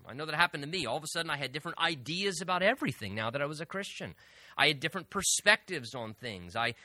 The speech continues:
you know, I, I, certain things mattered that didn't matter before and didn't matter that once mattered to me.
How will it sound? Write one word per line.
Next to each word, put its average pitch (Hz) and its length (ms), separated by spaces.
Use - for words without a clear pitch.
you 135 120
know, 131 140
I, 143 180
I, 143 200
certain 175 280
things 185 200
mattered 170 600
that 135 160
didn't 170 260
matter 175 320
before 180 480
and 139 180
didn't 226 300
matter 127 340
that 139 180
once 156 320
mattered 170 380
to 226 200
me. 135 320